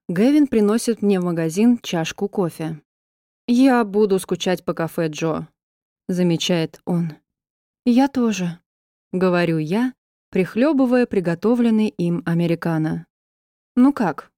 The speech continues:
удалось тебе напасть на след таинственного Джи Пи?» «Боюсь, это труднее, чем я думала. Но я разместила объявление на сайте об усыновлении.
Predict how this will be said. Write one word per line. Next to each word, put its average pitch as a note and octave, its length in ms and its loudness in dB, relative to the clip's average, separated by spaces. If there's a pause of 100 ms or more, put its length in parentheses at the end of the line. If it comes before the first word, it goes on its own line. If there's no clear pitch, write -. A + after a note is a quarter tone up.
(160)
удалось G3 440 2
тебе F3+ 240 -2
напасть E3+ 400 -2
на F3 100 -2
след E3+ 400 -4
таинственного D#3+ 800 -4
Джи F3 280 0
Пи?» F3+ 340 -6 (840)
«Боюсь, G#3 580 2
это G3+ 320 2
труднее, G3 640 0 (100)
чем F3 220 0
я E3 140 0
думала. D#3+ 500 -2 (540)
Но A#3+ 360 2
я B3+ 260 2
разместила G3 580 -2
объявление E3+ 500 -2
на E3 120 -4
сайте D#3+ 480 -6
об F3 240 -8
усыновлении. F#3 800 -4